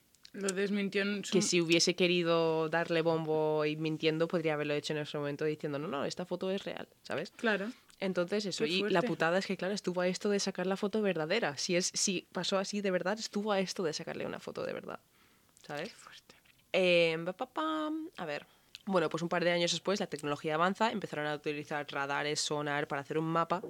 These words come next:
Speaker 2: del lago, ¿vale? En plan
Speaker 1: Sí.
Speaker 2: Eh, y al hacer estos, al hacer el mapa del lago encontraron cuarenta objetos enormes que podría haber sido, pero nada definitivo.
Speaker 1: Vale.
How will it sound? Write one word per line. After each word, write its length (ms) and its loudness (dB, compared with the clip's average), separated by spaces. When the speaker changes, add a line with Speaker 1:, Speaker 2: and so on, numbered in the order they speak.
Speaker 2:
del 180 -2
lago, 240 -6
¿vale? 260 -4
En 100 -6
plan 320 -8
Speaker 1:
Sí. 200 -8
Speaker 2:
Eh, 340 2
y 300 4
al 160 6
hacer 280 2
estos, 560 0
al 140 0
hacer 260 -2
el 100 0
mapa 280 0
del 160 0
lago 280 0
encontraron 560 -4
cuarenta 440 0
objetos 500 -4
enormes 1160 2
que 140 2
podría 300 4
haber 160 0
sido, 280 -2
pero 160 4
nada 180 2
definitivo. 680 -6
Speaker 1:
Vale. 240 -6